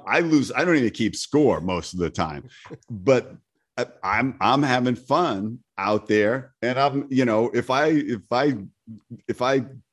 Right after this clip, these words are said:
do a bad tee off and it disappears, I go, "Excuse me, fellas, I'm teeing off again." You know why?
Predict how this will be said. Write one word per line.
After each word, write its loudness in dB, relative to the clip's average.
do 4
a 4
bad 0
tee 0
off 0
and -2
it -4
disappears, -2
I -2
go, 0
"Excuse -2
me, 2
fellas, 2
I'm -2
teeing 2
off 0
again." -6
You -2
know 0
why? -6